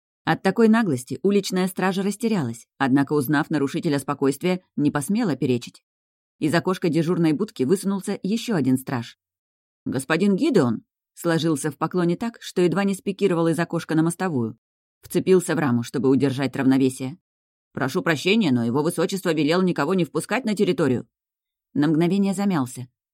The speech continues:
«Особенно вас», закончил с некоторой опаской, но всё равно твёрдо. Глава С Б цокнул языком,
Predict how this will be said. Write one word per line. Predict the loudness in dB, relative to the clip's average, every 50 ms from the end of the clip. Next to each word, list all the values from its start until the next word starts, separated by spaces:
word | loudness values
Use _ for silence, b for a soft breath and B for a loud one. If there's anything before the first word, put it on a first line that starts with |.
| _ _
«Особенно | -4 -4 -4 -2 -2 0 0 0 0 0
вас», | 2 2 2 0 0 -6 _ _ _ _ _ _ _
закончил | -6 -2 -2 -2 -2 -2 -2 -2 -2 -2 -6 -4
с | 0 0
некоторой | 0 0 0 -2 -4 -4
опаской, | -4 -4 -6 -8 -6 -4 -4 -4 -4 -6 _ _
но | -2 -2 -2 -2
всё | -4 -6 -4 -2
равно | -2 0 0 0 0
твёрдо. | 0 0 -2 0 0 -4 -6 -8 -10 _ _ _ _ _ _ _ _ _ _ _ _ _
Глава | -2 2 4 4 4 4 2 2 0
С | 0 0
Б | -2 -2 -2 -2 -6
цокнул | -4 -4 -4 -2 0 0 0 0
языком, | 0 0 0 0 -2 -2 -2 -2 -2 -2 -2 -4 -6